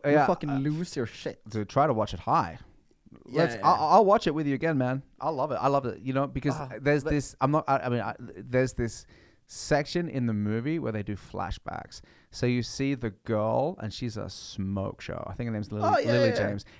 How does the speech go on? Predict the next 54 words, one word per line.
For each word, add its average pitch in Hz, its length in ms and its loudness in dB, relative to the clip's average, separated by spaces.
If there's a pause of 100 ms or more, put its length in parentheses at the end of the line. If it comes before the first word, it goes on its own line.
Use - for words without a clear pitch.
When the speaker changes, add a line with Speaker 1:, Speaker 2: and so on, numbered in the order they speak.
(120)
Speaker 2:
And 127 140 0
then 135 120 2 (320)
s-, - 200 -16
you 127 100 -4
see 123 240 -4
her 123 600 2
when 117 260 -4
she's, 104 340 -10
like, 101 220 -8 (200)
um, 101 580 -8
you 123 120 -2
know, 104 180 -4
like, 98 220 -10
now 107 280 -4
young, 113 420 -4 (260)
and 120 120 -2
then 127 100 -2
it 113 80 -10
flashes 113 420 -8
back 104 260 -6
to - 80 -6
her 101 140 -2
mum 98 360 -6
when 104 120 -6
her 101 140 -6
mum 101 280 -8
visited 98 320 -12
Greece 95 320 -12
and 92 80 -10
all 92 80 -10
this 98 160 -12
other 90 120 -10
shit. - 160 -10
It - 80 -14
was - 100 -14
fucking 98 400 -12
dope, - 300 -12
bro. - 260 -16 (220)
Speaker 1:
Yeah, 143 100 -6
no, 135 80 -8
I 117 100 -8
know. - 80 -
Speaker 2:
So 185 140 -2
feel 117 340 -4
good, 92 200 -12
Robert. 95 300 -12 (180)
Speaker 1:
Yeah, 160 200 -2
but, 123 200 -4 (500)
uh, 110 160 -10 (160)
they're 135 140 -4
like, 143 200 -4 (1160)
uh, 127 100 -4
my, 117 460 0
um, 104 360 -4